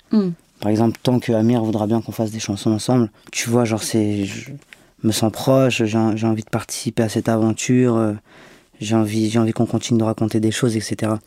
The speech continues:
Speaker 2: Après, quand t'as passé, en fait, un parcours d'artiste en maison de disques, parfois les labels, c'est toi et ta chance, mais, euh, en tout cas, moi, ça m'a beaucoup cassé. Et pendant, euh, je pense, plus de deux ans, j'avais pas une seule fois envie de, <clears throat> de prendre la guitare ou le piano ou ce que tu veux pour faire quelque chose pour moi.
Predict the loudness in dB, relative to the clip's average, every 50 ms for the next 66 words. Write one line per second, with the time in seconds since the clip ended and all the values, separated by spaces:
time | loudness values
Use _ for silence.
0 | -4 -2 -2 -2 -2 0 2 2 2 2 -2 -4 -2 -2 0 0 -2 -2 -2 -4
1 | -4 -2 0 0 2 2 2 0 -2 -2 -2 0 -2 -2 -4 -6 -4 -2 -2 0
2 | 0 -2 -4 -6 -6 -6 -2 0 2 2 2 4 4 4 4 4 2 2 -2 -4
3 | -8 -12 -20 _ _ _ -4 -4 0 0 2 2 4 4 2 2 4 2 2 2
4 | 0 -2 0 0 0 2 2 0 0 2 0 0 0 0 0 2 2 2 2 0
5 | -2 -4 -6 -8 -10 _ _ -6 -6 -2 2 4 4 4 4 4 2 0 0 2
6 | 2 0 0 0 0 0 2 2 0 2 2 2 0 0 -2 -10 _ _ -4 -4
7 | 0 0 2 2 4 4 2 2 2 2 2 2 2 0 0 -2 -4 -2 -2 -2
8 | -2 -2 -4 -4 -4 -6 _ _ _ -2 -2 0 2 4 4 4 4 4 2 0
9 | 0 -4 _ _ -2 -2 0 0 0 0 0 0 -2 -2 _ _ _ _ 2 2
10 | 4 4 2 0 2 2 2 4 4 4 2 2 2 2 2 2 0 0 -2 -6
11 | -10 _ _ 4 6 6 6 6 4 2 0 0 0 2 2 4 2 2 2 0
12 | -2 2 2 2 2 4 2 0 -2 0 0 2 2 4 4 4 2 0 0 -2
13 | -4 -6 -6 -4 -4 -2 -4 -2 -2 -4 0 0 0 0 0 -4 -2 -2 -4 -2
14 | 0 2 4 4 4 2 -2